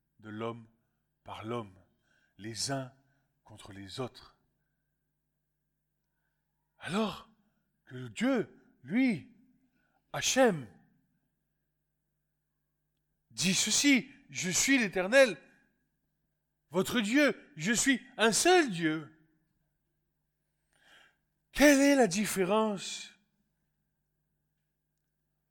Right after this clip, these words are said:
entre ce que Satan est en train, a bâti, et ce que Dieu veut bâtir ?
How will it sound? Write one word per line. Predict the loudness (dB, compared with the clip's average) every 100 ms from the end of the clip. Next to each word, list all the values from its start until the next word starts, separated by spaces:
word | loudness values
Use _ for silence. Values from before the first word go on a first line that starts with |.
| _
entre | -2 0 0 0 0 0 -6 _ _ _
ce | -14 -12
que | -8
Satan | -4 -4 -4 -6 -8
est | -12 -12
en |
train, | -12 -12 -14 _ _ _ _ _ _ _ _ _ _ -20 -20 _ -2
a | 2
bâti, | 2 0 -4 -4 -8 _ _ _ _ _ _ _ _ _ _ _ _ _ _ -14
et |
ce | -10 -8
que | -10
Dieu | -10 -10
veut | -10
bâtir ? | -12 -14 -18 -20 -20